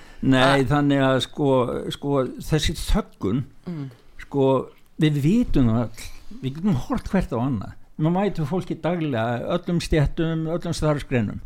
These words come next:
Speaker 1: og allt er ekki úttalað, en við finnum þetta öll.
Speaker 2: Já.
Speaker 1: Ég meina, allir hafa einhverja óskir í sínu,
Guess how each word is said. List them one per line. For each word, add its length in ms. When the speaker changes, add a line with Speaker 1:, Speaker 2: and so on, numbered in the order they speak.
Speaker 1:
og 300
allt 240
er 80
ekki 200
úttalað, 800
en 80
við 120
finnum 540
þetta 200
öll. 160
Speaker 2:
Já. 240
Speaker 1:
Ég 100
meina, 180
allir 360
hafa 420
einhverja 340
óskir 560
í 120
sínu, 220